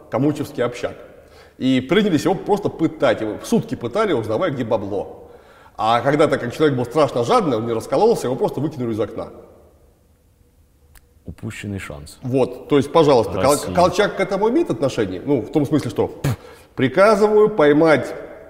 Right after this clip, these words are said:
Speaker 1: э, казначея, пытать сутки, потом обязательно выкинуть из окна. А В — Колчак. Ну, конечно, нет. Но, однако, это его люди делали. Да, его. Он, как верховный, отвечает вот за все это.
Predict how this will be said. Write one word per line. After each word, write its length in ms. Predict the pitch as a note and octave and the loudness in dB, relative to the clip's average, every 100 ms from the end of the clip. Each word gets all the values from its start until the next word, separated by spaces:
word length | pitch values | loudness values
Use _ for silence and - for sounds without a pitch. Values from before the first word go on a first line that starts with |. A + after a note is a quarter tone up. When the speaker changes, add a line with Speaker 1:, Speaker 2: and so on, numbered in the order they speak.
| - | -20
Speaker 1:
э, 440 | D2 G#2+ G2 F#2+ G2+ | -16 -12 -8 -8 -8
казначея, 600 | - B2 A#2 - A3 A#3 A3 | -6 -2 -2 0 0 2 2
пытать 400 | D3 C#3 B2+ - | 0 2 2 2
сутки, 380 | G#3+ A#3 - | 0 0 -2
потом 380 | - B2 E3+ F3+ | -2 0 0 2
обязательно 540 | C#3 A2+ E3+ G#3+ F3 D#3 | 0 2 2 2 0 2
выкинуть 340 | F3 E3+ D3+ | 2 0 -4
из 80 | C3+ | 0
окна. 320 | D#3 B2+ A2 - | -2 0 -4 0
А 160 | A#2+ A2 | 0 4
В — 260 | F3 B3 A#3 - | 6 4 4 -2
Колчак. 400 | E3+ E3 A3+ F#3 - - - - - - | -2 0 -2 -2 -6 -18 -20 -20 -20 -14
Ну, 80 | |
конечно, 260 | A2+ C3+ A3+ | -2 0 2
нет. 260 | A3 C3+ - - - - - - | 2 2 0 -10 -18 -20 -20 2
Но, 140 | D3 | 2
однако, 300 | E3 E3 D3 | 6 4 2
это 120 | C3+ | 0
его 160 | B2 C#3+ | 2 2
люди 160 | G#3 | 2
делали. 400 | E3+ C3 A2 G2 - F2+ | 0 0 0 -2 -8 -12
Да, 340 | G#2 F#2+ - | -8 -8 -8
его. 380 | G2 G#2 F#2 F2+ - - _ - _ _ | -12 -12 -10 -12 -14 -20 _ -20 _ _
Он, 240 | E3 D#3 D#3+ | 2 2 4
как 160 | D3+ | 2
верховный, 500 | C3 D#3+ G#3 C#3+ A2 F2+ - | 2 4 4 4 2 -2 -10
отвечает 580 | A#2+ C#3 F#3+ A#3 A3+ - - - | -6 -2 4 4 4 -2 -12 -10
вот 140 | A#2+ B2 | -6 0
за 80 | |
все 220 | C3+ - A2+ | 0 0 -2
это. 180 | - | -4